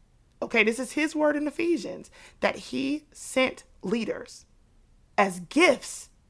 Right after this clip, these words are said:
and we have a responsibility. So, yeah, I know it's people out here peopling.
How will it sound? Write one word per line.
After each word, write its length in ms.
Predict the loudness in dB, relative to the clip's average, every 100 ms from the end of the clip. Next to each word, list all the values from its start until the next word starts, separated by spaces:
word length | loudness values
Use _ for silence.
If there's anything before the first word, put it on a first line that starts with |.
| _ -20 _ _ _ 0
and 220 | 2 4
we 120 | 2
have 300 | 6 4 6
a 80 | 2
responsibility. 1040 | 0 0 2 2 -2 -4 -4 -2 -8 -12 -20 _ _ _ _ _ _ _ _
So, 520 | -12 4 8 8 4 -6 _
yeah, 460 | 4 6 8 4 0 -12 _ _ -2
I 140 | 2
know 400 | 4 6 6 4 -2
it's 160 | -4 -2
people 260 | 2 4
out 160 | 4 2
here 360 | 0 0 0 -6 _ _ _ _ _ _
peopling. 540 | -2 -2 -2 -10 -14